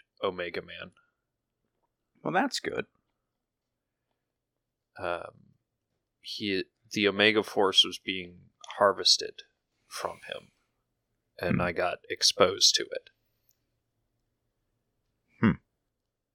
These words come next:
Speaker 2: Well, I guess that means the Omega Force is split then. At some point, it'll have to decide between one of you. At some point.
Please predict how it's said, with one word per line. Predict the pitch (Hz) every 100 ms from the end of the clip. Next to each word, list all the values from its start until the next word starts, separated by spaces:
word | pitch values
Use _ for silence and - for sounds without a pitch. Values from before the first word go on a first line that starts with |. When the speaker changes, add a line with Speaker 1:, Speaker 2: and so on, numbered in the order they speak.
| _ _ _ _ -
Speaker 2:
Well, | - - 101 131 - _ _ _ _ _ _ _ _ _ _ _ - -
I |
guess | 104 113 -
that | 117 -
means | 120 123 113 - -
the | 123 127
Omega | 147 160 156
Force | 175 156 -
is | 175
split | - - 381 -
then. | 73 53 - - - - - - - - _ - _ -
At | -
some | - 190 175
point, | - 165 151 - - - - - _ _ _ -
it'll | 117
have | 135 -
to |
decide | 131 117 - 127 127 120
between | 107 - 131 117 110 104 - - _ _ -
one | 110 127
of | 107 87
you. | 87 107 113 - _ _ _ _ _ -
At | -
some | - 101 95
point. | 90 98 -